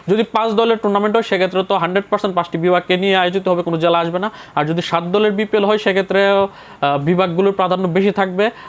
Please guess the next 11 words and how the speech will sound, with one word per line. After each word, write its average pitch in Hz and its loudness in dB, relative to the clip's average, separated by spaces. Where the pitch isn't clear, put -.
আর 147 2
যদি 185 0
আট 165 0
দলের 202 0
হয়, 170 0
যদিও 185 2
আট 175 2
দলের 185 2
হওয়ার 185 2
সম্ভাবনা 175 0
নেই, 175 -2